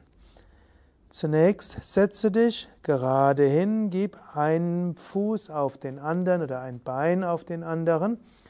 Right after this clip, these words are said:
und gib dann die Hände auf den Kopf.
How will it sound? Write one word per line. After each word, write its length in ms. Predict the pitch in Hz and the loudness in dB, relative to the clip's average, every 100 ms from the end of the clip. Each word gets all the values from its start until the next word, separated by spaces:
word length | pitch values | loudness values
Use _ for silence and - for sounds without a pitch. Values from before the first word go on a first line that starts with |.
| _ _ _ | _ _ _
und 320 | 175 175 170 | 0 0 0
gib 240 | 170 - | -6 -4
dann 320 | - 170 214 220 | -2 0 0 2
die 160 | 208 | 2
Hände 640 | 143 156 185 196 196 185 139 | 2 0 0 2 2 2 2
auf 400 | 143 151 156 - | 4 6 4 2
den 280 | 180 180 180 | -8 -8 -8
Kopf. 560 | - 131 - - - | -4 -4 -4 -20 -20